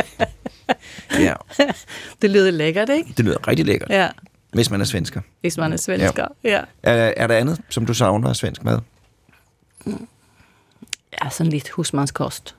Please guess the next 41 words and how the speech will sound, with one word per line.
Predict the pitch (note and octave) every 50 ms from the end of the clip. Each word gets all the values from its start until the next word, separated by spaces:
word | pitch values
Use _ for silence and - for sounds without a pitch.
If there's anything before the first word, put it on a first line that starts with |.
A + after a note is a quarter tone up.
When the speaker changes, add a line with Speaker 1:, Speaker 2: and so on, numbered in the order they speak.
| _ - -
Speaker 1:
Husmandskost, | - A#2 G#2 - A2 G#2+ - - - - - -
Speaker 2:
Ja. | - D#3 - -
Speaker 1:
ja. | - - - - _ _ _ _ _ - - - - - - -
Surstrømning, | - - E3+ E3+ D#3+ - - B2 A#2 A#2 G#2 E2+
er |
der | G#2+ A#2
nogen, | B2+ C#3+
der | D#3+
spiser | - - D3+ C#3 D3 - C#3
det | C3+ C3+
for | - C#3
fornøjelsens | - B2+ A#2 A#2 G2 C2+ - - - -
skyld, | - B2 A#2+ -
eller | F#2 G#2+ G2
er | D#2+ E2+ G2+
det | G2+ -
bare | - F#2 F2+ F#2 G#2+ A2+ - - _ - - - _ -
et | - G2+ - D3+
Speaker 2:
Ja, | C3 A2+ A2
jeg | C3+ C#3 D3+ E3
tror, | - - G#3+ G#3+
dem | F3+ F3+ E3+ F3
op | D#3+ C3+ D#3 D#3 - -
nordpå, | F#3 F3 E3+ E3 - - D3+
de | C#3+ D3+
spiser | - - - D#3 D3 - -
det | -
for | - -
fornøjelsens | D3+ D#3+ D3+ C3+ - - C3+ - - - C#3+ D3
Speaker 1:
Ja. | -
Speaker 2:
skyld. | - - - D3 C3+ - - - - - - - _ - -
Jeg | C3 D3+
skulle | - - F#3+ D#3+
nok | C#3+ D3 -
ikke | - - -
spise | - - D#3+ D3+ - -
noget, | C#3 C3+ C#3+ C#3+
der | D3+ C3+
var | B2 B2
rådent, | - A#2 A#2+ B2 C#3 C#3+ D#3 D3 -
men | C3 C3+ C3+